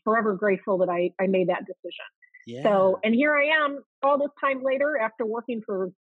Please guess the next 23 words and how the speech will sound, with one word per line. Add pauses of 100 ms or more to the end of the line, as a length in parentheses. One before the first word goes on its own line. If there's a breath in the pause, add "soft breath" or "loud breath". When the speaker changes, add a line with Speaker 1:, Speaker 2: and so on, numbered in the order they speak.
(100)
Speaker 1:
so
many
different
companies (180)
and (500 loud breath)
getting
the
experience
across (100)
the
entire
customer
journey (320 loud breath)
with
the (180)
systems
and
the (160)
processes
and
the
types
of